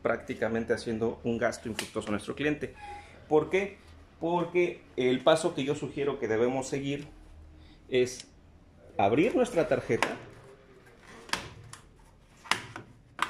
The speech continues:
abrir nuestra tarjeta y checar directamente nuestro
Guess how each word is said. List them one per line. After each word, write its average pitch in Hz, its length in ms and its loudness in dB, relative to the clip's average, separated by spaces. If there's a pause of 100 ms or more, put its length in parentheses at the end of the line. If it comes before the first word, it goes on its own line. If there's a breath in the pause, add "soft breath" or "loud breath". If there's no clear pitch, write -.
(260)
abrir 175 280 0
nuestra 180 280 4
tarjeta 160 600 0 (1120)
y 180 460 0
checar 185 440 6
directamente 196 800 4 (2000)
nuestro 165 680 6